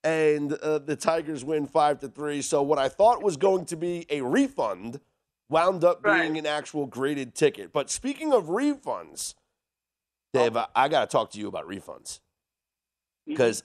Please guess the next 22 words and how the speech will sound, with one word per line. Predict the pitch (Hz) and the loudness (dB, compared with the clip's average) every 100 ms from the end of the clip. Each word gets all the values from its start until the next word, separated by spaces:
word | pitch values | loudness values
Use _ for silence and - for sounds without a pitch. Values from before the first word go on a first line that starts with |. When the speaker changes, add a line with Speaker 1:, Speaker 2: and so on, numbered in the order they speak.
| - | 0
Speaker 1:
I | 135 190 | 0 0
saw | - 180 160 | 0 0 2
your | 139 127 | 0 -2
tweet | 113 - 135 104 - - _ _ _ _ _ _ _ _ | -6 -8 -10 -10 -14 -16 _ _ _ _ _ _ _ _
to | 139 | -2
the | 113 | -2
good | 98 151 156 120 | 0 2 2 -2
people | 151 143 117 | -8 -6 -6
here | 139 135 | -2 -2
at | 113 | -2
Circa | - 143 127 - | -4 -4 -4 -6
Sports, | - 127 85 - - - _ _ _ _ _ _ _ _ | -6 -6 -8 -8 -14 -14 _ _ _ _ _ _ _ _
where | 120 127 120 | 0 4 6
Speaker 2:
Oh, | 120 | 4
yeah. | 117 147 170 | 2 0 -2
Speaker 1:
you | 113 160 226 | -4 -2 -2
placed | 196 - 190 180 - | -4 -2 0 0 0
a | 151 | -2
bet | 110 180 151 120 - _ _ _ _ _ | 0 2 4 2 -4 _ _ _ _ _
on | 135 135 127 | 0 0 0
Tiger | - - 180 208 214 196 | -4 -4 2 2 4 2
Woods | 165 170 165 - - - | 4 4 4 2 -4 -4